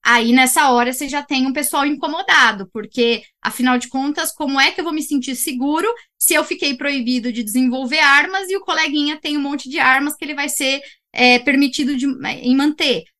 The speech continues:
Né? Então, eu tô dando o exemplo do T N P só pra dizer que, no caso do Tribunal Penal Internacional, pode ser que a, o incômodo, a narrativa que se constrói em torno dele,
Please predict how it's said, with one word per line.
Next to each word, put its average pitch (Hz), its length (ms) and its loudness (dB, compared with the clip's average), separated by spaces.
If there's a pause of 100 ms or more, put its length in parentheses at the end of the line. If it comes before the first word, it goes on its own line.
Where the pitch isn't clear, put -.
(140)
Né? 262 80 -4
Então, 302 260 -6
eu 285 100 -4
tô 359 140 -6
dando 440 160 -4
o 320 60 0
exemplo 262 360 0
do 233 140 -4
T 233 120 -4
N 214 180 -8
P 302 200 2
só - 220 2
pra 359 160 -4
dizer 285 500 -2 (360)
que, 294 80 4
no 427 160 4
caso 247 340 4
do 233 100 -2
Tribunal 233 460 -2
Penal 220 320 -4
Internacional, 226 720 0
pode 339 280 2
ser 330 460 2
que 285 300 -2 (220)
a, 226 500 4
o 277 100 -2
incômodo, 254 920 0 (300)
a 240 100 2
narrativa 269 560 0
que 392 80 -14
se 269 160 -6
constrói 247 640 0
em 233 100 2
torno 220 300 -6
dele, 254 480 0